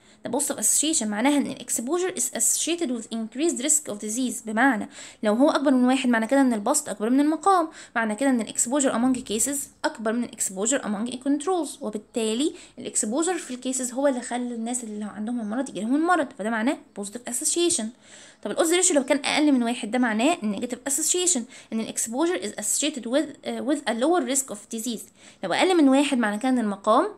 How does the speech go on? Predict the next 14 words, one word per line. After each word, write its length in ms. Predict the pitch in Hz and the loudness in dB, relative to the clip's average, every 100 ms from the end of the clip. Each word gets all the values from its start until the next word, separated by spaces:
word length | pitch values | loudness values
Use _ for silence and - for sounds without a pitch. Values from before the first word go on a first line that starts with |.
| - | -16
اكبر 260 | - - 226 | -20 -6 0
من 100 | 277 | 2
البسط، 460 | 302 370 - - - - - | 2 0 -2 -4 -18 -20 -6
يعني 140 | 214 214 | -2 -2
ال 140 | 214 | -2
exposure 380 | - 233 330 311 | -4 0 2 2
among 360 | 247 262 262 | 2 0 -2
controls 460 | 233 220 - 254 254 254 - _ - | -6 -6 -4 -2 -2 -6 -16 _ -6
اكبر 340 | 320 - 262 | -6 -4 0
من 100 | 302 | 0
ال 80 | 208 - | -2 -6
exposure 400 | - 226 269 - | -6 -2 -2 -2
among 240 | 202 220 247 | -4 -6 -2
cases. 180 | 349 294 | -2 -2